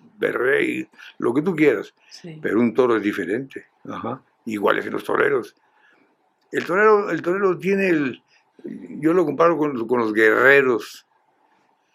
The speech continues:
Speaker 1: Eh, tiene la, la respuesta interna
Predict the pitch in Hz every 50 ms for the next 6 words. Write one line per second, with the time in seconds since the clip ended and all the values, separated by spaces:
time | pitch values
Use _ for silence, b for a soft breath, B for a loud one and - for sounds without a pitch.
0 | _ - - - - 123 139 156 139 123 - _ - 131 123 123 131 139 139 139
1 | 139 139 143 151 143 131 120 117 110 107 104 101 98 95 92 - B B B B
2 | B B B B - 113 113 110 113 107 - - 139 139 143 139 - 139 127 120
3 | 110 - - 135 135 131 127 131 131 131 135 139 _